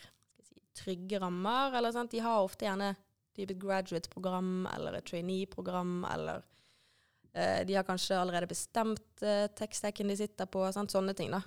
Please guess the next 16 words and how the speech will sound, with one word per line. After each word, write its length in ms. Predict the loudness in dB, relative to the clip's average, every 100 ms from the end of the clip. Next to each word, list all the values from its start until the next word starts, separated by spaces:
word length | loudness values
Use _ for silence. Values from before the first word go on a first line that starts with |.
| -4
Eh, 300 | 2 4 4
sant? 160 | 0 -2
Så 80 | -2
det 140 | 0
ligger 200 | 0 0 0
liksom 160 | 0
mer 180 | 0 0
forutsigbarhet 840 | -4 -8 -6 -4 -4 -2 -2 -2 -2
og 60 |
mindre 280 | -2 0 -2 -2
liksom 260 | -4 -6 -10 _ _ _ _ _ _ _ -20
ukjente 400 | -14 -10 -8 -6
variabler, 460 | 0 0 0 -2 -6 -16 _ -14
for 80 |
å 20 | -6
kalle 160 | -2